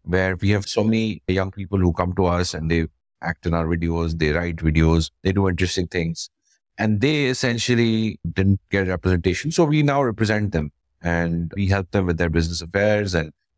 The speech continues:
we help them get cast in movies. So we are like their partner then throughout the whole journey. And so those are three businesses that came with through the social distribution business. And that unit is still together as Pocket Aces. And then Loco, which we built in twenty eighteen, nineteen and onwards,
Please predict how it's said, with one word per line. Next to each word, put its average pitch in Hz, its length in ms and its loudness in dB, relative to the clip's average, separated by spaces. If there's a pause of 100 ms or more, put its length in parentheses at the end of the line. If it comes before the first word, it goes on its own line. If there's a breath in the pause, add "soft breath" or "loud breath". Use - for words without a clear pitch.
(100)
we 78 80 -4
help 82 160 -2
them 78 100 -6
get 73 160 -4
cast 92 320 -6
in 92 60 0
movies. 113 580 0 (340)
So - 120 -4
we 123 160 2
are 127 40 2
like 120 200 0
their 117 100 -2
partner 98 380 -2
then 92 360 0
throughout 90 420 0
the 87 120 4
whole 85 160 0
journey. 80 340 -2 (140)
And 113 100 -2
so 143 120 2
those 143 240 0
are 160 100 4
three 160 220 -2
businesses 131 400 0
that 123 180 0
came 117 280 2
with 110 140 2 (280)
through 123 240 0
the 120 120 0
social 104 540 2
distribution 92 560 -4
business. 135 380 0
And 101 200 0 (260)
that 117 240 -2 (360)
unit 107 420 2
is 107 100 -4
still 107 180 0
together 95 380 0
as 87 120 -4
Pocket 87 300 0
Aces. 85 260 -2
And 117 140 2
then 110 160 4
Loco, 104 260 2
which 101 240 -2
we 107 80 2
built 98 380 -2 (460)
in 95 140 0
twenty 98 480 -2
eighteen, 101 360 0
nineteen 90 420 -2
and 87 100 0
onwards, 98 440 0